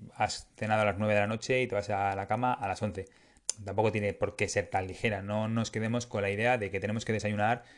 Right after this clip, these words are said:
un trozo de lechuga con tomate y un yogur para perder peso. No, tenemos que alimentarnos correctamente y creo que esto perjudica más que beneficia. Es decir, decir que tienes que consumir una comida ligera, sí que es verdad que no,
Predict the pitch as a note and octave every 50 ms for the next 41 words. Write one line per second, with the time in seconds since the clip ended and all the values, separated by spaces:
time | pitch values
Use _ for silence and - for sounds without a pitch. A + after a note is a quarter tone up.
0 | - - _ _ _ _ - G#2 G#2 G#2 G2+ G2 - G#2 - A#2+ A2+ A2 G#2+ -
1 | A#2 A#2 A2+ G#2+ A2 G#2+ G#2 G#2+ A2 A2+ A#2 A#2 - C#3 C3+ - G#2+ A2+ A2 G#2
2 | G2+ A2 A2 G2+ - - _ _ - G2+ G2+ G2+ G2 F#2+ F#2+ F2+ - G2 F#2+ F#2+
3 | - A2+ - - - F#2 - - - - G#2 G2+ G#2 G2+ - - - G#2 G2+ G2
4 | - - G#2+ G#2 G2+ G2 F#2+ G2 F#2+ F#2+ F2+ G2+ G#2+ A2 G#2 - G#2+ G2 G2+ F#2+
5 | - A2 G#2 G#2 G#2+ G#2+ C3+ C#3 - - - - - - - _ _ - A2+ G2+
6 | A#2 A#2 A#2 B2+ A2+ A2 - C#3 A#2+ A#2+ G2+ - - A2+ A2+ A2 - A2 G#2 A2
7 | A#2 - - - G#2+ G#2 G2 F#2+ G2 G2+ G2+ G2 G2 - A2+ G2+ - F#2+ F#2+ F#2+
8 | F#2+ F#2 G2+ G2+ G2 F#2+ - A2+ A2 - A#2 G#2+ A2+ G#2+ - - A2 G#2+ - -
9 | A2+ A2 G2+ G2 F#2 - G#2 A2 G#2+ G2 G2 F2+ - A2+ A2+ B2+ B2+ - - -
10 | _ - - _ _ _ - - - - A2+ G#2+ G#2 A2+ A#2+ A#2+ A2 G2 F#2+ G2
11 | G2+ G#2 G#2+ A2 A2 A2+